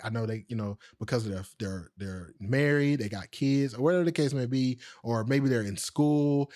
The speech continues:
and they're trying to get their degree, or they're working on their masters or their doctorates. Like, there's so much going on. It's like, "I don't wanna be a burden to them, so I'll try to contact them some other time." And when that other time comes up,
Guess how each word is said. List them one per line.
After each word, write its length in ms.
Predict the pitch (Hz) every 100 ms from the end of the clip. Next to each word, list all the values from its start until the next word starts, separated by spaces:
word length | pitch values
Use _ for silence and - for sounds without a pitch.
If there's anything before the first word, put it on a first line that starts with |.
| -
and 80 | 107
they're 80 | 113
trying 220 | - 123
to 60 | 113
get 200 | 110 104
their 100 | 95
degree, 480 | 92 101 139 139 143
or 180 | 101
they're 120 | 110 110
working 260 | 113 113
on 80 | 104
their 140 | 90
masters 640 | 90 123 139 135 139 135 135
or 140 | 101
their 100 | 90
doctorates. 680 | 90 113 139 139 135 131 - - - -
Like, 120 | 117
there's 160 | 147 143
so 120 | 156
much 240 | 147 123
going 240 | 123 120 123
on. 180 | 139 120
It's 120 | 113
like, 100 | -
"I 80 | 131
don't 140 | 131
wanna 160 | 131 123
be 340 | 120 120 117 - - -
a 100 | 107
burden 480 | 107 120 143 160 160
to 160 | 175
them, 260 | 165 180 175
so 240 | - 117 -
I'll 180 | 127 127
try 220 | 131 120
to 80 | 110
contact 540 | 127 117 - 113 117
them 240 | 113 107 - -
some 280 | - 123 107
other 240 | 120 110
time." 420 | 95 98 90 95 - 143
And 300 | 156 135 117 - -
when 160 | - 131
that 160 | 135 131
other 240 | 175 196
time 320 | 185 180 165
comes 380 | - 180 170 160
up, 240 | 185 165